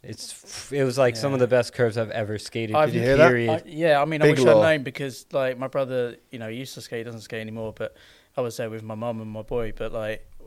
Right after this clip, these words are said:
Speaker 2: I didn't see anything that skatable
Speaker 1: I'll
Speaker 2: there.
Speaker 1: find the, the address and I'll send it to
Speaker 2: Yeah.
Speaker 1: you
Speaker 2: Okay.
Speaker 1: because if
Speaker 2: Nice.
Speaker 1: you frequent Hamburg, you should definitely go there. It's, it's really, it's just big empty parking lot,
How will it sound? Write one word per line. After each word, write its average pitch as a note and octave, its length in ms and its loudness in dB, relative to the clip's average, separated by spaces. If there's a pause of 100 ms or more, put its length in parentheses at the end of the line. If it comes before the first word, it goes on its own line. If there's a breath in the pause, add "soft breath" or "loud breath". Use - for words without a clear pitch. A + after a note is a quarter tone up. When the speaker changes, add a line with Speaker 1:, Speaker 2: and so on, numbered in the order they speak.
Speaker 2:
I A#2+ 80 -4
didn't A#2+ 240 -10
see A#2 300 -10
anything A2+ 480 -12
that A2 180 -8
skatable A2+ 560 -10 (240)
Speaker 1:
I'll A#2+ 160 -4
Speaker 2:
there. - 120 -12
Speaker 1:
find E3 320 -2
the, A2+ 360 -4 (320)
the F#2 120 -12
address G#2 500 -8
and G#2 100 -12
I'll G2+ 60 -12
send G#2+ 200 -12
it G#2 140 -12
to G#2+ 80 -12
Speaker 2:
Yeah. G#2 40 -10
Speaker 1:
you G#2+ 120 -8
Speaker 2:
Okay. G#2+ 80 -12 (100)
Speaker 1:
because A2 460 -6
if - 80 -14
Speaker 2:
Nice. A2+ 100 -14
Speaker 1:
you B2 160 -4
frequent A#2+ 480 -8
Hamburg, G#2+ 340 -8
you G#2 60 -12
should G#2+ 140 -16
definitely G#2+ 320 -4
go G#2+ 180 -2
there. G#2+ 260 -6
It's, - 360 -16 (100)
it's A#2 180 -14
really, C3+ 380 0
it's A2 140 -10
just - 240 -12
big C3 180 0
empty B2 240 -4
parking A#2 400 -6
lot, A2+ 220 -8